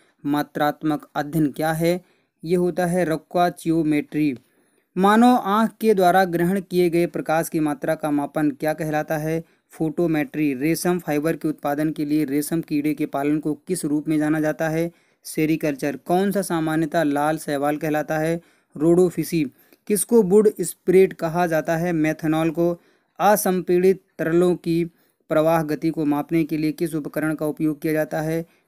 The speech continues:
वेंटूरी मीटर का। फूलों का मादा प्रजनन अंग है जयांक। विद्युत क्षेत्र का मान किसके बराबर होता है? विद्युत फ्लक्स के। किसी वस्तु पर गुरुत्वाकर्षण द्वारा आरोपित बल क्या कहलाता है? भार।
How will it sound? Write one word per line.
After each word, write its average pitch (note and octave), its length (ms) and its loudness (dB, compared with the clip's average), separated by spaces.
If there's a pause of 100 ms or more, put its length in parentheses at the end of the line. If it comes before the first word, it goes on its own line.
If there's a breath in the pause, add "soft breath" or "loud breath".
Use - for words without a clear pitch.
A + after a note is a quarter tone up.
(120)
वेंटूरी E3 500 0
मीटर D3+ 340 0
का। C#3 220 -4
फूलों F3 440 0
का F3+ 260 2
मादा D#3 380 2
प्रजनन E3 440 0
अंग D#3+ 200 0
है D#3+ 320 -4 (320 soft breath)
जयांक। C#3+ 480 -2
विद्युत E3 340 0
क्षेत्र F#3+ 320 0
का F#3 160 0
मान E3+ 260 2
किसके E3 320 -4
बराबर D3+ 360 -2
होता C3+ 300 -6
है? E3 140 -2
विद्युत D3 440 -4
फ्लक्स D#3+ 320 -4
के। E3 280 -2 (460 soft breath)
किसी G#3+ 260 2
वस्तु G#3 320 2
पर G3 220 2
गुरुत्वाकर्षण F3 720 0
द्वारा D#3+ 260 2
आरोपित D#3 580 -2
बल D3+ 240 -2
क्या D3+ 240 -2
कहलाता D#3+ 420 -4
है? E3 180 -2
भार। C#3+ 360 -6